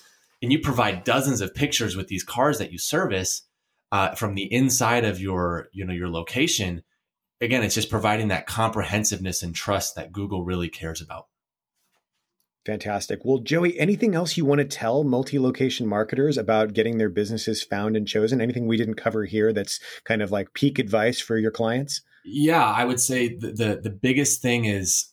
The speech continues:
Speaker 1: a lot of folks think about, you know, what S E O strategies are working today. They think about how can I, how can I kinda game, you know, there's a lot of folks that, that use, you know, S E O hacking and gaming the system and getting results.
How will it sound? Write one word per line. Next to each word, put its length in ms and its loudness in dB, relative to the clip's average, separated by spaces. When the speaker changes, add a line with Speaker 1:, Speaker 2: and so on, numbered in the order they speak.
Speaker 1:
a 80 0
lot 280 0
of 80 0
folks 460 -2
think 220 -4
about, 480 0
you 140 -4
know, 160 2
what 440 0
S 280 2
E 80 0
O 80 0
strategies 580 -2
are 80 -6
working 380 -8
today. 400 -14
They 60 -4
think 180 0
about 160 2
how 220 2
can 200 0
I, 380 2
how 100 0
can 100 2
I 40 4
kinda 180 0
game, 320 0
you 80 2
know, 100 2
there's 180 0
a 60 0
lot 220 4
of 220 -8
folks 260 2
that, 240 0
that 160 -6
use, 280 -4
you 80 -8
know, 120 -2
S 280 0
E 60 0
O 80 0
hacking 540 -4
and 120 -14
gaming 340 0
the 100 0
system 480 -2
and 120 -6
getting 280 0
results. 600 -6